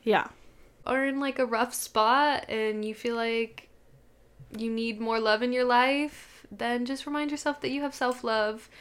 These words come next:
Speaker 2: and what's meant for you will find its way to you,
Speaker 1: Mm-hmm.
Speaker 2: and it won't complete you, so don't count on it to fucking change your whole life entirely and be this thing, 'cause life will just go back to normal.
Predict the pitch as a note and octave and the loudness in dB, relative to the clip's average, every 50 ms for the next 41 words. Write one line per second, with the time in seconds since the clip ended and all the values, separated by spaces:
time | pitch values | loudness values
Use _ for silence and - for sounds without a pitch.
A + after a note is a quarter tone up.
0 | - - - - _ - - A3 G#3+ G#3+ G#3 G#3 G#3 G#3 G#3 G#3 G#3 G#3+ G#3 G#3+ | -20 -20 -20 -20 _ -6 -4 -2 0 0 0 0 0 -2 -2 -2 -4 -4 -6 -8
1 | A#3+ - - A3 A3+ A3+ - A3+ A#3 A#3+ - C4 B3+ B3+ B3+ B3 B3 B3 B3 B3 | -10 -10 -8 -8 -8 -6 -6 -10 -10 -10 -8 -8 -6 -6 -6 -6 -8 -8 -10 -12
2 | - _ _ _ _ _ _ _ _ - A#3 A3+ - - A3+ A3 A3 G#3+ - - | -16 _ _ _ _ _ _ _ _ -16 -16 -14 -12 -10 -10 -10 -10 -10 -8 -6
3 | A3 A3 A3 A#3 A#3+ B3 A#3+ A#3+ A#3+ A#3+ A#3+ - - - G#3+ G#3 G3+ G3+ G3+ G#3+ | -4 -4 -4 -2 -2 -2 -2 -2 -2 -4 -8 -12 -10 -8 -4 -2 -2 -2 -2 -2
4 | A#3 B3 - - - A3+ G#3+ G#3+ G#3+ G#3+ G#3 G#3 G#3 G#3 G#3 G#3 G#3 G#3 G#3 G#3 | -4 -8 -12 -12 -10 -8 -6 -4 -4 -4 -4 -4 -6 -6 -6 -6 -6 -6 -6 -6
5 | - - A#3+ A#3+ A#3+ B3 C4 C4+ B3+ - D4+ C#4 - E4+ C#4 B3 A3+ G#3+ G3 F#3+ | -4 -4 -4 -4 -2 -2 -4 -4 -2 -2 -2 0 2 2 2 2 4 4 4 2
6 | G#3+ A#3 A#3+ A#3+ - B3 A#3+ A#3+ A#3 A#3 A#3+ A#3 A#3+ B3 A#3+ A#3+ - _ _ _ | 2 -2 -6 -4 -2 0 2 2 2 0 0 0 -2 -4 -6 -8 -12 _ _ _
7 | _ _ _ - B3 B3 A#3 - - C4 A#3+ A3 G#3 G#3 F#3+ F#3+ F#3+ - - - | _ _ _ 0 0 0 0 0 0 0 0 0 0 -2 -2 -4 -6 -6 -10 -14
8 | - - - - A3+ A3 - G#3+ A3 - A3+ G#3+ G#3+ - A3+ G#3+ G#3+ G3+ G#3+ G#3+ | -18 -8 -6 -4 -4 -4 -6 -6 -6 -4 -4 -4 -4 -4 -6 -6 -4 -4 -6 -6
9 | G3+ A3+ G#3+ G#3 G3+ G3 F#3+ G3 G3 - - - - - A#3+ A3 G#3 G#3+ G#3 G3 | -4 -4 -2 -2 -2 -2 -2 -4 -6 -10 -16 -16 -10 -8 -8 -6 -4 -4 -2 -2
10 | G3 G3 F#3+ F#3+ F#3+ F#3 F#3 F#3 F#3 F#3+ G3 G3 F#3+ F#3+ G3 G3 G3+ G3+ - _ | -2 -2 -2 -4 -4 -4 -4 -6 -6 -6 -4 -4 -2 -2 -2 -4 -4 -6 -8 _
11 | _ - - - - - - - - - _ _ _ _ _ _ _ _ _ B3 | _ -20 -20 -20 -20 -20 -20 -20 -20 -20 _ _ _ _ _ _ _ _ _ -6
12 | - A3+ G#3+ - - - B3+ C4 A#3+ G#3 - A3 G#3 A3+ B3 B3 D4 D4 C4 C4 | -4 -4 -4 -4 -4 -4 -2 -2 -2 -2 -2 0 2 2 4 4 2 2 0 0
13 | B3+ - B3+ A#3+ A#3+ A#3+ - A3 G3 G3+ G3+ - - F2 - A#3+ A#3 | 2 2 2 2 2 0 -4 -6 -6 -6 -6 -6 -10 -10 -12 -14 -14